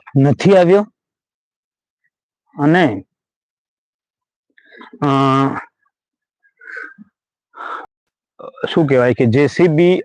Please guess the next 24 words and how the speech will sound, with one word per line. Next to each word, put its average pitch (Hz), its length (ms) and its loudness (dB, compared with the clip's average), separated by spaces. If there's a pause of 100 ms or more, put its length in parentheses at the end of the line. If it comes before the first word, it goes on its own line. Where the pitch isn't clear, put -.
આવવાનું 131 560 2
હતું, 151 240 0 (960)
એ 135 120 2
જે 120 200 2
સી 147 200 0
બી 143 140 4
પણ 170 180 0 (1500)
આવ્યું 139 380 4
નથી. 139 400 0 (1400)
તો 147 80 -2
કંઈક 165 360 0 (480)
કારણોસર 135 720 0 (260)
નથી 117 380 2
આવ્યું, 139 220 0 (1160)
હોઈ 151 160 4
શકે 143 320 -2
છે, 160 180 -4 (1120)
ગમે 180 220 4
તે 135 120 -2
કારણ 131 260 0
હોઈ 120 200 0
શકે 113 200 -4
છે 123 100 -2
દોસ્તો, 117 320 -2